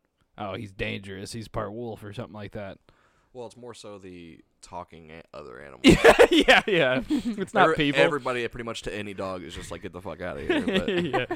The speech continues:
Speaker 2: <laughs>
Speaker 1: But he
Speaker 2: But, like,
Speaker 1: befriends
Speaker 2: Steele
Speaker 1: geese.
Speaker 2: fucking hates him, you know?
Speaker 1: Steele. That's the
Speaker 2: Steele's
Speaker 1: leader
Speaker 2: the
Speaker 1: of the
Speaker 2: husky.
Speaker 1: Yeah, he's
Speaker 2: He's
Speaker 1: the
Speaker 2: the,
Speaker 1: leader
Speaker 2: the
Speaker 1: of the
Speaker 2: dickhead.
Speaker 1: the, the, uh, mush team.
Speaker 2: Yeah, yeah.
Speaker 1: What are they called?
Speaker 2: Um, yeah, those,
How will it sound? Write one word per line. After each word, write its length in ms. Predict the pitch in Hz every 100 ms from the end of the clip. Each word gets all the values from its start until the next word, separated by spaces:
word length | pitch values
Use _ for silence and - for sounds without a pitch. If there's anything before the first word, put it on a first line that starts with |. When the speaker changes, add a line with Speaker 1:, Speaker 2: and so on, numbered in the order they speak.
| 226 233 - 285 - 269
Speaker 2:
<laughs> 920 | - - - 135 135 - - - 165 131 - - - - -
Speaker 1:
But 100 | 220
he 80 | 262
Speaker 2:
But, 100 | 269
like, 100 | 269
Speaker 1:
befriends 520 | - 302 320 269 190
Speaker 2:
Steele 460 | 208 311 359 294 220
Speaker 1:
geese. 100 | -
Speaker 2:
fucking 240 | 107 101
hates 340 | 92 101 98 -
him, 180 | 78
you 80 | 80
know? 140 | 76 73
Speaker 1:
Steele. 720 | 85 101 - 147 131 101 92
That's 240 | 131 139
the 60 | 107
Speaker 2:
Steele's 180 | 143 131
Speaker 1:
leader 300 | 143 139 131
Speaker 2:
the 60 |
Speaker 1:
of 80 | 120
the 60 | 117
Speaker 2:
husky. 340 | 101 76 73 _
Speaker 1:
Yeah, 440 | - 135 123 104 95
he's 60 | 107
Speaker 2:
He's 140 | 131
Speaker 1:
the 80 | 135
Speaker 2:
the, 60 | 131
Speaker 1:
leader 200 | 139 127
Speaker 2:
the 60 |
Speaker 1:
of 80 | 113
the 80 | 110 101
Speaker 2:
dickhead. 280 | 95 78 82 98 104 _ -
Speaker 1:
the, 120 | 110 _ _ _ _ _ _
the, 220 | - 107
uh, 200 | 101 92 82 -
mush 580 | - 104 107 107 - -
team. 420 | - 104 92 85
Speaker 2:
Yeah, 260 | 82 85 69
yeah. 160 | 80 - -
Speaker 1:
What 100 | 143
are 40 |
they 80 | 165
called? 340 | - 175 123 - _ _ _ _ _ -
Speaker 2:
Um, 380 | 95 90 85 - 110 _ _ -
yeah, 260 | 101 101
those, 420 | 92 101 101 -